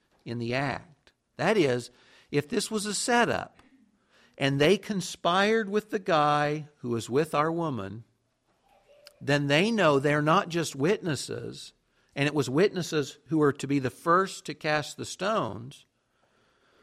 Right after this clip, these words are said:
They're not just witnesses. They're complicitous in the act itself if they instigated it.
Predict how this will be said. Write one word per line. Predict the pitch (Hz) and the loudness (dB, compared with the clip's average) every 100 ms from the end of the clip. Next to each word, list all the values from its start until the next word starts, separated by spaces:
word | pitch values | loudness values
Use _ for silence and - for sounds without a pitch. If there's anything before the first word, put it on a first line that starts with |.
| _ _ - | _ _ -2
They're | 147 | 0
not | 165 247 240 | 4 2 0
just | 247 - | -4 0
witnesses. | 147 120 107 - 131 - - _ - | 0 0 -10 -10 -14 -18 -20 _ -4
They're | 139 | -4
complicitous | - 151 165 214 - 139 110 131 | -2 -6 -4 -4 -4 -4 -4 -6
in | 127 | -6
the | 120 | -4
act | 120 - 135 | -4 -6 -12
itself | - 165 123 104 113 - | -10 -4 -2 -2 -6 -6
if | 151 160 - | -2 -2 -2
they | 147 | -2
instigated | 156 160 185 - 139 120 113 101 87 | 0 -2 -2 -4 -6 -2 -4 -4 -8
it. | - - | -12 -16